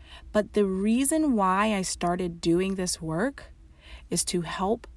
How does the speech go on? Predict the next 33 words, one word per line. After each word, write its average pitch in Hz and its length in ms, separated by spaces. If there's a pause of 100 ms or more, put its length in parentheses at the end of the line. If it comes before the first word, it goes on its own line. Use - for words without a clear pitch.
(220)
powerhouse 214 800
women. 175 460 (720)
I 139 120
remember 151 460
it 226 100
like 220 220
yesterday, 185 480
me 185 160
saying 190 440
that 180 160
that's - 240
what 185 100
I 196 80
wanted 202 300
to 175 80
do, 165 200 (320)
is 185 100
help - 240
powerhouse 226 760
women 165 380
with 165 240 (500)
the 180 100
biggest, 269 540
boldest, 214 480
most 196 320
beautiful 269 540
messages, 185 920 (640)
get 233 200
that 240 140
out 208 180
into 202 200
the 180 100
world. 190 580